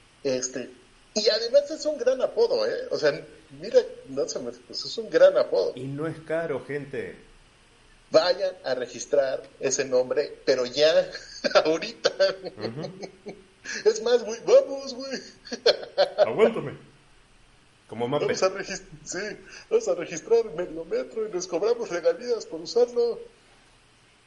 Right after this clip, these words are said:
Speaker 2: Pues sí, ¿eh? <laughs>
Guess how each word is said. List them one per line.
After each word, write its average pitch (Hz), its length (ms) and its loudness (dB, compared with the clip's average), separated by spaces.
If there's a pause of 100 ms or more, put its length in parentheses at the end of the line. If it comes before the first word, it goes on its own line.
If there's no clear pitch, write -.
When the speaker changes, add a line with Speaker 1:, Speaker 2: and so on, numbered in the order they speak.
(160)
Speaker 2:
Pues 101 120 -20 (100)
sí, 226 200 -14
¿eh? 269 240 -6 (680)
<laughs> - 1300 -10